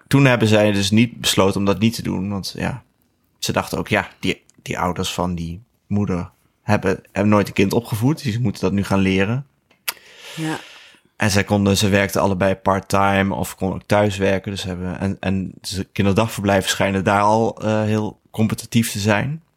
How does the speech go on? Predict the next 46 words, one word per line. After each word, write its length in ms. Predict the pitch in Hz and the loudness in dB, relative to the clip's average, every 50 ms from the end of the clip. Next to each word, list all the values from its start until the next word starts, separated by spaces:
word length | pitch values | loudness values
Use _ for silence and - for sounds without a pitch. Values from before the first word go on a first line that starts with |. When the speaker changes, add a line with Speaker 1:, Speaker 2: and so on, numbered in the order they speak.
| _ _ _ _ _ - | _ _ _ _ _ -16
Speaker 1:
Dat 160 | 110 92 - | -14 -14 -12
de 60 | - - | -8 -4
kinderen 300 | - 104 95 95 87 104 | -2 0 0 0 2 2
van 80 | 104 | 4
alles 160 | 95 98 98 107 | 4 4 4 2
moeten. 400 | 107 104 107 - 127 143 165 - _ _ _ _ _ _ _ _ _ | 2 2 2 0 -2 -2 -2 -6 _ _ _ _ _ _ _ _ _
Dus 200 | - - 87 - | -14 -12 -10 -6
die 180 | - 101 90 | -6 -6 -4
zes. 300 | 90 85 76 - - - - - - _ - _ _ _ _ _ - - _ _ _ | -4 -6 -6 -6 -8 -12 -16 -20 -20 _ -20 _ _ _ _ _ -20 -20 _ _ _
Zij 180 | - - - 92 | -6 -2 0 0
is 100 | 87 - | 0 0
nu 120 | 92 87 | 0 0
thuis 260 | - - 82 82 - | 0 0 0 0 0
gaan 160 | - - 104 101 | -2 -4 -4 -4
werken. 280 | 98 92 92 - - - | -4 -6 -8 -10 -12 -14
Dat 100 | 110 101 | -10 -6
is 60 | 101 | -4
ook 60 | 101 | 0
een 60 | 101 107 | 2 4
heel 200 | 113 117 107 - | 4 4 4 2
aparte 540 | - - 101 101 95 - 98 98 - - 98 101 | 0 -4 -4 -4 -4 -4 -4 -4 -4 -6 -8 -12
Speaker 2:
Oh, 80 | - 107 | -10 -4
Speaker 1:
wereld. 380 | 104 101 104 104 92 90 90 - | 0 2 2 2 2 0 -4 -6
Speaker 2:
is 60 | - | -8
het? 100 | - - - - - _ | -18 -20 -20 -20 -14 _
Ja, 220 | - 254 254 233 | -2 0 0 0
want 240 | 208 208 208 202 - - | 0 -2 -4 -6 -8 -6
de 320 | 185 190 190 185 180 185 185 - | -2 0 0 0 0 -2 -4 -4
beste 280 | - 190 180 - - 185 | -2 -2 0 0 -2 -4
vriend 240 | 185 196 208 190 - | -4 -4 -4 -4 -4
van 420 | - - 180 175 175 175 175 165 | -4 -4 -4 -4 -4 -6 -4 2
Doris, 340 | 160 220 233 233 208 180 - | 4 4 4 4 2 0 -4
die 120 | - 170 | -2 -2
woont 160 | 165 165 165 | -2 -2 -2
in 80 | 165 160 | -2 -4
China. 500 | - - - 190 180 165 160 170 208 247 - | -4 -2 -2 -2 -2 -4 -4 -6 -8 -6 0
Speaker 1:
Mhm. 300 | - - 107 104 107 123 147 - _ | 2 2 4 4 2 0 -2 -6 _
Speaker 2:
En 180 | - - 180 175 | -10 -8 -6 -4
die, 280 | 170 175 175 165 165 170 | -4 -4 -2 -2 -2 -2
eh, 160 | 170 165 165 - _ _ _ - - - _ _ _ _ _ - | -2 -4 -6 -10 _ _ _ -20 -20 -20 _ _ _ _ _ -4
bij 180 | - 165 165 | 0 0 2
zijn 120 | 156 190 180 | 2 0 0
eerste 300 | 107 196 190 - - 151 | 2 0 0 0 -2 -2
kind 200 | - 175 160 135 | 0 0 0 2
heeft 220 | 127 139 139 - | 0 -2 -2 -2
hij, 260 | - 156 151 147 - | -2 -2 -2 -4 -6